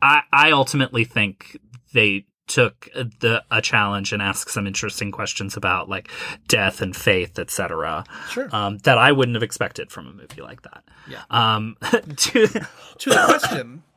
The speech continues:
Speaker 1: <coughs> to answer the question, excuse me. Um,
Speaker 2: We've had
Speaker 1: the
Speaker 2: this
Speaker 1: only time you will
Speaker 2: conversation
Speaker 1: really hear me
Speaker 2: Yeah.
Speaker 1: talking about superhero movies. Um,
Speaker 2: We had this
Speaker 1: I
Speaker 2: conversation,
Speaker 1: has-
Speaker 2: interestingly, with Katie a little bit in our group chat, though, about, like, and she made a really good point, which is,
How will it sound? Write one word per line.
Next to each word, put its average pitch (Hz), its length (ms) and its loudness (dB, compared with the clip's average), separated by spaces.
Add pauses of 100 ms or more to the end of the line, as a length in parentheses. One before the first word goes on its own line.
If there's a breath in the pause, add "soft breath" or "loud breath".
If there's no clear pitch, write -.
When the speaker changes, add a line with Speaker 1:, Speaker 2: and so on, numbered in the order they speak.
(140)
Speaker 1:
<coughs> - 280 -20
to 180 100 2
answer 220 280 2
the 185 40 -2
question, 151 320 0
excuse 135 320 -10
me. 98 160 -16
Um, 135 220 -4
Speaker 2:
We've 240 140 -6
had 302 240 4
Speaker 1:
the - 80 -2
Speaker 2:
this - 40 2
Speaker 1:
only 226 280 4
time 185 320 6
you 175 140 0
will 160 100 2
Speaker 2:
conversation 151 80 -2
Speaker 1:
really 156 320 0
hear 151 280 0
me 202 100 -6
Speaker 2:
Yeah. 170 120 0
Speaker 1:
talking 123 320 -6
about 131 220 -6
superhero 101 360 -18
movies. 95 280 -20 (320 loud breath)
Um, 156 360 4 (1000 loud breath)
Speaker 2:
We 214 140 -6
had 330 180 0
this - 80 4
Speaker 1:
I 254 80 8
Speaker 2:
conversation, 269 480 4
Speaker 1:
has- 208 40 2
Speaker 2:
interestingly, 190 580 2
with 151 180 0
Katie 151 320 0
a 135 60 0
little 127 180 -2
bit 131 160 -2
in 120 100 -6
our 113 80 -8
group 110 220 -16
chat, - 260 -12
though, - 240 -16
about, 131 360 -4
like, 135 260 -4 (1300 loud breath)
and 190 180 2
she 226 140 2
made 226 200 6
a 220 60 0
really 175 300 2
good 151 180 0
point, 170 300 -2
which 147 200 -4
is, 135 380 -4